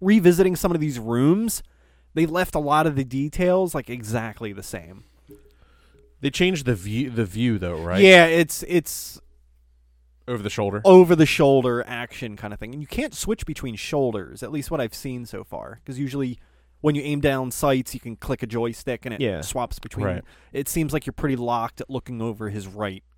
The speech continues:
Speaker 1: shoulder.
Speaker 3: Hmm. You know,
Speaker 1: But
Speaker 3: at this point, I think Resident Evil should just keep making remakes, because when they make an original game, it's questionable. But if they do a remake, they knock it out of the fucking park. They did for the
Speaker 1: It's
Speaker 3: original
Speaker 1: really,
Speaker 3: and the
Speaker 1: it's,
Speaker 3: second
Speaker 2: I
Speaker 1: it's
Speaker 2: heard seven was incredible.
Speaker 3: Oh, well,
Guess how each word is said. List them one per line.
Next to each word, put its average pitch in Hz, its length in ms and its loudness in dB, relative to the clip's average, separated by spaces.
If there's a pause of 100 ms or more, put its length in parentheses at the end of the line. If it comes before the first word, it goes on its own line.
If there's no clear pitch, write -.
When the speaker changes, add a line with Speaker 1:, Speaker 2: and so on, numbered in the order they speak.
(380)
Speaker 1:
shoulder. - 540 -12 (220)
Speaker 3:
Hmm. 180 120 -10 (260)
You 139 60 -8
know, 165 80 2
Speaker 1:
But 160 60 4
Speaker 3:
at - 60 0
this - 100 -10
point, - 340 -6
I - 40 -10
think 160 200 -6
Resident 127 240 0
Evil 110 140 -4
should 98 160 -12
just 90 160 -10 (540)
keep 92 160 -6
making 92 280 -6
remakes, 87 440 -8
because - 300 -10
when 92 80 -8
they 95 80 -6
make 98 160 -8
an 95 60 -8
original 131 360 0
game, 92 380 -8 (180)
it's - 160 -6
questionable. 107 580 0
But 117 120 0
if 123 60 -4
they 135 60 -2
do 143 120 4
a - 40 4
remake, 139 520 0 (140)
they 147 100 4
knock 156 260 4
it 160 60 6
out 143 100 6
of - 40 -6
the 123 60 -6
fucking 139 360 0
park. 170 320 2
They 123 140 -6
did 131 140 -2
for - 100 -10
the 202 40 6
Speaker 1:
It's - 140 6
Speaker 3:
original 277 220 8 (100)
Speaker 1:
really, - 80 0
Speaker 3:
and 139 180 2
the 220 40 4
Speaker 1:
it's, - 80 0
Speaker 3:
second - 240 0
Speaker 2:
I - 20 4
Speaker 1:
it's 156 100 4
Speaker 2:
heard 175 100 2
seven 120 360 -2
was 98 140 -6
incredible. 92 540 -8 (120)
Speaker 3:
Oh, 113 140 -2
well, 101 40 0